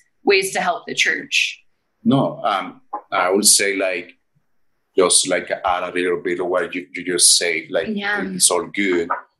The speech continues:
Speaker 2: It's like, I know local churches in the state that have way more experience
Speaker 1: Yes.
Speaker 2: doing,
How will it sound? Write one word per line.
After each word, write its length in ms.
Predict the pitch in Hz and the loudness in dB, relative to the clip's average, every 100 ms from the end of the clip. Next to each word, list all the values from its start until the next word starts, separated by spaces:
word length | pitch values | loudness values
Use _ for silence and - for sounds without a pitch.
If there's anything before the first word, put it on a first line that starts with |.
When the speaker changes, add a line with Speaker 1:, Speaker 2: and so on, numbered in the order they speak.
| - | -6
Speaker 2:
It's 240 | 92 90 92 | 0 0 2
like, 400 | 87 85 - - _ _ _ 71 - - _ - | 2 0 -4 -14 _ _ _ -20 -18 -20 _ -4
I 140 | 104 | 0
know 260 | 104 107 117 | 2 2 2
local 460 | 107 107 107 95 - | 0 -2 -2 -4 -2
churches 440 | 104 - 95 - | -2 -2 -4 -2
in 140 | 90 | -2
the 80 | 82 | 0
state 440 | - - 110 101 87 | 0 0 -2 -2 -4
that 160 | 82 | -6
have 340 | - 87 82 - - | -4 -4 -4 -10 -6
way 360 | 90 95 110 | 0 2 2
more 280 | 101 92 95 | 0 -4 -2
experience 760 | 85 - 92 82 78 - - - | 0 0 -2 -4 -4 0 2 2
Speaker 1:
Yes. 640 | 233 180 175 180 - - | 0 0 -2 0 2 2
Speaker 2:
doing, 560 | 123 110 104 95 95 | 2 2 2 0 -4